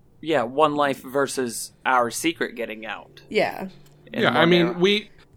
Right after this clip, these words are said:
Speaker 2: We're kind
Speaker 3: it's
Speaker 2: of
Speaker 3: the
Speaker 2: hitting the
Speaker 3: trolley
Speaker 2: nail on the
Speaker 3: problem.
Speaker 2: head.
Speaker 1: It
Speaker 2: Yeah.
Speaker 1: is. It absolutely
Speaker 2: Which we had
Speaker 3: And
Speaker 2: back in nineteen as well.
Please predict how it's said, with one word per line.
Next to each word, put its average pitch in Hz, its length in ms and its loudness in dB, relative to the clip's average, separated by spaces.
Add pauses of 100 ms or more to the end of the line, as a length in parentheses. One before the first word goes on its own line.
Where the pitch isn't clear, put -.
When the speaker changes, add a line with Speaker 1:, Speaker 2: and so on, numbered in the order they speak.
(200)
Speaker 2:
We're 208 120 -2
kind 208 300 8
Speaker 3:
it's 226 100 8
Speaker 2:
of 226 60 6
Speaker 3:
the 202 80 12
Speaker 2:
hitting 208 140 6
the 214 60 12
Speaker 3:
trolley 214 220 10
Speaker 2:
nail - 20 6
on 143 40 2
the - 60 -6
Speaker 3:
problem. 120 380 4
Speaker 2:
head. 190 80 4
Speaker 1:
It 175 40 10
Speaker 2:
Yeah. 170 160 6
Speaker 1:
is. - 320 -8 (180)
It 131 100 -2
absolutely 156 320 6
Speaker 2:
Which 170 40 0
we 233 100 6
had 175 420 8
Speaker 3:
And 151 240 -6 (160)
Speaker 2:
back 190 240 2
in 180 140 -2
nineteen 196 560 -2
as 170 140 -4
well. 180 400 -4